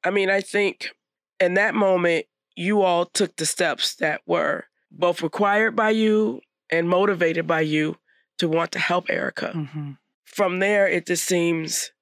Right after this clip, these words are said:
Speaker 1: an important ball was dropped
Speaker 2: Mm-hmm.
Speaker 1: from county responses, because that just has me a little speechless there.
Speaker 2: And I don't know this for sure either, but I believe that this wasn't the first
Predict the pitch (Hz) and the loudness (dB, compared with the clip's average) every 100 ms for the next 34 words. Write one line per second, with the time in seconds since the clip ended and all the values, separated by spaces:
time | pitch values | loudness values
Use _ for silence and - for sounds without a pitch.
0 | - 165 160 - 185 - 160 156 160 160 | -4 -2 -4 -2 -2 -2 -2 0 2 2
1 | 151 151 - 160 - - - - 165 147 | 0 -4 -2 -2 -4 -6 -8 -10 -12 -18
2 | 147 143 135 _ _ - - 170 160 156 | -16 -16 -18 _ _ -8 -2 0 0 -2
3 | 151 _ - 202 180 170 156 160 - 165 | -6 _ -4 0 2 2 0 -2 0 -2
4 | 160 156 151 - 175 175 180 175 - _ | -2 -2 -6 -4 -2 0 0 -2 -8 _
5 | _ - 202 214 214 185 151 156 156 - | _ -2 0 2 0 0 -2 -2 -4 -6
6 | - - - - - - - - - _ | -8 -10 -8 -10 -10 -14 -14 -16 -18 _
7 | _ _ 220 233 247 - - 175 220 190 | _ _ -2 0 0 -2 -4 -2 -2 0
8 | 226 208 214 - - 208 - 196 185 190 | 0 0 -2 -4 -6 -4 -4 -4 -4 -2
9 | 208 226 202 180 180 170 175 208 208 185 | -2 -2 -4 -4 -2 -2 0 0 -2 -2
10 | 190 - 180 180 180 165 - 165 - - | -4 -2 -2 -2 -4 -6 -4 -4 -2 -6
11 | - | -8